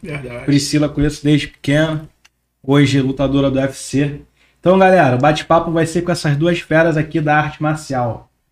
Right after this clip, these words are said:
Speaker 2: Beleza? Queria falar também aí da nossa parceria com o Gabs, né? Uma esfirraria que tem aqui na nossa região. Uma das melhores esfirras aí que você pode comer é a do Gabs.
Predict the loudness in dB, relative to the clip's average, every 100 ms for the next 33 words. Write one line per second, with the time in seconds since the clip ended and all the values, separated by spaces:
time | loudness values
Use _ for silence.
0 | _ _ _ -12 -2 2 2 2 -4 -8
1 | _ _ _ _ _ 2 2 4 4 4
2 | 2 4 4 2 2 0 -2 -4 -4 -2
3 | 0 0 0 0 2 2 -2 -10 -18 _
4 | _ _ _ _ -10 -6 -6 -8 -8 -8
5 | -8 -6 -2 -2 -2 -4 -8 -8 -6 -6
6 | -6 -6 -4 -4 -4 -6 -6 -4 -2 -4
7 | -4 -6 -8 -16 _ _ _ _ -6 -2
8 | 0 2 2 0 -6 -4 -4 -2 -2 -4
9 | -4 -8 -8 -4 -4 -4 -6 -18 -6 -2
10 | 0 0 -2 -4 -14 _ _ _ -2 0
11 | 2 2 0 -4 -16 _ _ -2 0 2
12 | 2 0 -2 -4 -10 -16